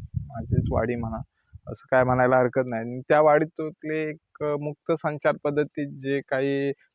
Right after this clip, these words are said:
पक्षी होते ते आपण बघितले असाल मित्रांनो. बघ, दाखवण्याचा एक छोटासा प्रयत्न केला. दाखवण्यामागचं कारण एवढंच आहे मित्रांनो,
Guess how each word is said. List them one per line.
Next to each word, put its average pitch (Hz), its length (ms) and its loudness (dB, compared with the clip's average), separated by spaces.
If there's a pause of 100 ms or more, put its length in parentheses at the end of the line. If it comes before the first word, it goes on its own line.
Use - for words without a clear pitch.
पक्षी 143 280 0
होते 120 280 2
ते 131 180 -4
आपण 135 600 -2
बघितले 127 420 -2
असाल 117 320 -4
मित्रांनो. 113 440 -10
बघ, 117 300 -4
दाखवण्याचा 120 500 -4
एक 127 80 -6
छोटासा 156 400 -6
प्रयत्न 160 260 -4
केला. 131 180 -2 (380)
दाखवण्यामागचं 208 680 4
कारण 196 400 4
एवढंच 190 320 2
आहे 190 120 4
मित्रांनो, 151 500 -2